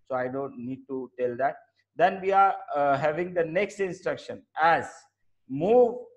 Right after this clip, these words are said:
four five zero zero to C. So whether this is going to work? No, I hope this is not an instruction. So we can't move this data to register C. We can move what?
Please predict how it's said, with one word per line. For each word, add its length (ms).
four 320
five 300
zero 300
zero 580
to 200
C. 600
So 380
whether 400
this 180
is 120
going 260
to 80
work? 380
No, 140
I 200
hope 220
this 200
is 160
not 280
an 120
instruction. 540
So 120
we 180
can't 360
move 380
this 300
data 500
to 380
register 540
C. 260
We 160
can 240
move 140
what? 360